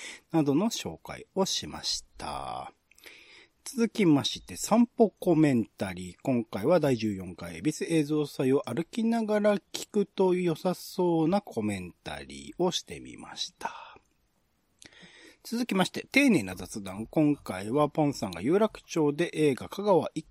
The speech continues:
区を見たという話から、まあ、そこのね、映画とお祭りとみたいなところのお話をしました。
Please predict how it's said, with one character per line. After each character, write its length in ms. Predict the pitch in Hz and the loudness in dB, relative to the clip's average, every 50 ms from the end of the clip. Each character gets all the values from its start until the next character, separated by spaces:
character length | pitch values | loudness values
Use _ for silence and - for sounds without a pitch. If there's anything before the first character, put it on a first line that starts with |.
| _ _ - | _ _ -6
区 240 | - 160 147 156 | 0 2 4 6
を 60 | 151 135 | 6 6
見 140 | 147 165 | 4 2
た 220 | - - - - - _ _ - - - | 0 -2 -6 -6 -8 _ _ -20 -8 -2
と 80 | - 139 | 0 0
い 20 | |
う 40 | 139 | 0
話 260 | 139 143 147 151 - | 2 0 -2 -2 -2
か 160 | - - 156 156 | -4 -2 0 4
ら、 220 | 185 190 185 175 | 6 6 6 6
ま 140 | 160 151 127 | 4 2 -2
あ、 20 | |
そ 100 | - - | -2 -6
こ 140 | - - 113 | -6 -4 -2
の 100 | 113 120 | -2 0
ね、 220 | 131 - - - - | -2 -2 -4 -6 -6
映 200 | - - - - | -4 -2 -2 -2
画 100 | - - | -4 -8
と 300 | - _ - - - - - - - - - - | -14 _ -12 -12 -12 -12 -14 -18 -20 -18 -14 -10
お 60 | 107 | -8
祭 360 | 101 101 104 - - 104 95 | -6 -6 -8 -8 -8 -8 -8
り 60 | 95 | -8
と 180 | - - 113 101 | -6 -6 -6 -6
み 100 | 87 85 | -6 -10
た 80 | - 82 | -12 -12
い 40 | 85 | -12
な 80 | 98 | -12
と 120 | - - 147 | -10 -10 -8
こ 120 | - 233 | -4 -2
ろ 60 | 233 | 0
の 120 | 247 226 160 | 0 0 -2
お 20 | |
話 480 | - - 175 160 73 - - - 185 - | -4 -8 -12 -14 -12 -10 -8 -8 -6 -4
を 140 | 139 170 - | -4 -4 -4
し 200 | - - - 180 | -4 -6 -8 -8
ま 140 | - - - | -12 -12 -10
し 220 | - - - - _ - | -8 -6 -6 -8 _ -14
た。 80 | - | -18